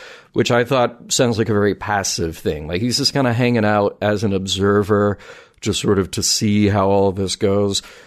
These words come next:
So, uh, maybe I got off on the wrong foot with this episode. I, I just felt like the, the tension was a little, uh, a little manufactured. A-, a-, and I'll just, I'll, I'll put it this way: like that blow up in the lab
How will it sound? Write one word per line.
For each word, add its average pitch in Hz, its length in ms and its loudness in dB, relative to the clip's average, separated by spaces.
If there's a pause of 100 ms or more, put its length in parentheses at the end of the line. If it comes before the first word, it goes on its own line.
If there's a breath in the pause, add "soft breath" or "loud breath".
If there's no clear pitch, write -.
So, 156 520 0
uh, - 180 -8 (680)
maybe 170 320 2
I 160 120 2
got 143 140 2
off 127 180 0
on 127 60 0
the 107 100 2
wrong 104 320 2
foot - 340 -2
with 120 180 -2
this 113 220 0
episode. 113 680 2
I, 104 340 -2
I 113 40 0
just 113 200 -2
felt 135 180 0
like 120 220 0
the, 104 320 2
the 101 160 -4
tension 104 800 -2 (400 loud breath)
was 107 160 0
a 110 40 2
little, 101 460 2
uh, 87 380 2 (180)
a - 60 -4
little 113 180 2
manufactured. 92 920 -4 (420)
A-, - 60 0
a-, 139 460 2
and 143 60 2
I'll 143 140 2
just, 131 240 0
I'll, 147 280 2
I'll 147 160 0
put 208 180 -2
it 147 120 -2
this 123 220 -2
way: 117 160 4
like 113 280 2
that 117 280 0
blow 117 280 2
up 131 240 -2
in 104 240 0
the 98 100 2
lab 101 500 0